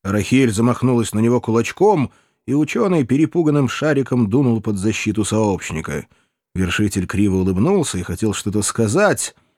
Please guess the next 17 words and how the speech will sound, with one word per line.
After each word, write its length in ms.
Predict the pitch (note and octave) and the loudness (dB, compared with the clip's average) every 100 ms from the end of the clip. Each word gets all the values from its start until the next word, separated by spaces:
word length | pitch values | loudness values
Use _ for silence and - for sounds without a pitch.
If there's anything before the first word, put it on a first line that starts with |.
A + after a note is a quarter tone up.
| _ _ - | _ _ -2
но 120 | F#3 | 0
именно 340 | B3 A3+ G3+ | 2 2 2
в 60 | F#3+ | 2
этот 280 | G3+ F3+ D3 | 2 0 0
момент 420 | C#3 E3+ F3+ C#3+ | 0 2 2 0
в 80 | - | -2
коридоре 440 | A#2 C3+ D3+ C#3 | -2 2 2 2
раздался 560 | C3 B2 G2+ C#3 A#2 A#2+ | 2 0 0 0 0 0
дробный 440 | G#2+ C#3 A#2 A#2 | 2 2 2 2
стук 540 | G#2+ - - C3+ A2 - | 0 -4 0 0 0 -2
конских 580 | G#2 A#2 G2+ - G2+ | 0 2 0 -2 -4
копыт. 640 | - G#2 A2 A2 F#2 - - _ _ _ - | -2 0 2 2 2 -4 -18 _ _ _ -8
Изменник 500 | F2+ F2 A2+ G2+ F#2+ | -2 2 2 2 0
схватил 360 | - G#2 A2 G2+ | -2 -2 0 0
девушку 380 | A2 G#2 - | 2 0 -2
за 220 | G2 C3+ C#3+ | 0 2 2
руку, 340 | G#2+ A2 G2 | 0 -2 -2